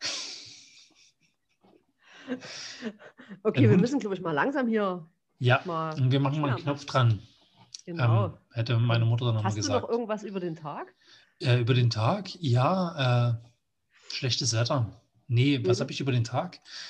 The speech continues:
Speaker 1: Ich hab, äh, so ein paar Sachen rausgefunden und zwar, ähm, ein bisschen ein paar wirtschaftliche Dinge.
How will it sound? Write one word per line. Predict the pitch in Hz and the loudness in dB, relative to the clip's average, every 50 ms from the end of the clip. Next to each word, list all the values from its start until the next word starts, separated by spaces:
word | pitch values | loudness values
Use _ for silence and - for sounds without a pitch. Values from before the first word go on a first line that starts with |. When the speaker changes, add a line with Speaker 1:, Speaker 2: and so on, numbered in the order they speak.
| - - | -12 -6
Speaker 1:
Ich | - 120 - | -4 -2 -2
hab, | 165 - - - | -2 -2 -2 0
äh, | 170 151 | 0 2
so | 139 143 | 2 2
ein | 143 135 | 0 0
paar | - 143 123 | 0 0 2
Sachen | 113 117 127 - 214 196 | 2 0 0 -2 -2 -2
rausgefunden | 156 135 131 - - - - 175 - - 165 170 180 - 190 175 165 | 0 0 0 -2 -2 -6 -8 -8 -6 -4 -4 -4 -4 -2 -4 -4 -2
und | 156 139 | -2 -4
zwar, | 123 - - - 131 127 123 131 147 139 | -4 -4 -2 0 0 0 0 0 0 0
ähm, | 123 123 120 117 117 117 - - _ _ - - - - - - _ _ - | 2 4 4 4 2 0 -4 -12 _ _ -16 -16 -16 -16 -20 -20 _ _ -2
ein | 127 | -2
bisschen | 117 123 - - 143 123 | 0 0 0 0 0 -2
ein | 117 - - | -2 -4 -10
paar | - - 113 101 95 98 | -6 -4 -4 -4 -2 -4
wirtschaftliche | 120 - - - - 240 226 - - - 202 - - 208 | -6 -6 -4 -6 -8 -8 -10 -10 -10 -10 -8 -8 -8 -8
Dinge. | - - 208 202 208 226 247 254 | -8 -6 -4 -4 -4 -4 -6 -6